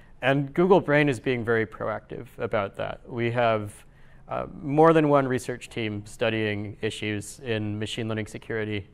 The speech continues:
and, and also privacy. And we've published a lot of work on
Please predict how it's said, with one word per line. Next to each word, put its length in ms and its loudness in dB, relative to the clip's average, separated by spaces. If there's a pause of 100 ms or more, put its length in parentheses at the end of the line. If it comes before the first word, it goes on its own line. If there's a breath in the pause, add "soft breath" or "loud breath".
(440 soft breath)
and, 460 -2
and 140 -2
also 320 -2
privacy. 680 -6 (600 soft breath)
And 420 -2
we've 300 -4
published 400 0
a 40 2
lot 160 2
of 120 -4
work 240 -2
on 180 -6